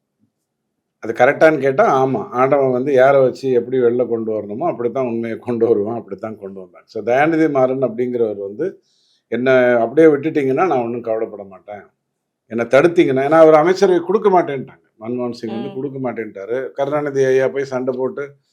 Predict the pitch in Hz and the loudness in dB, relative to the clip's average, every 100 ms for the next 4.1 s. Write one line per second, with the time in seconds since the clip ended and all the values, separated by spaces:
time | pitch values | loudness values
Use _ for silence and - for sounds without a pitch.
0 | _ _ _ - 123 123 120 117 113 113 | _ _ _ -2 2 4 4 2 0 -2
1 | 117 123 120 123 131 131 123 123 123 123 | -2 -2 0 2 2 2 4 4 4 2
2 | 120 120 117 117 113 120 117 123 117 123 | 0 -2 -2 0 0 0 0 -2 -2 -2
3 | 135 131 123 127 127 120 120 127 117 - | -2 -2 -4 -2 0 0 0 -4 -4 -4
4 | 131 | 0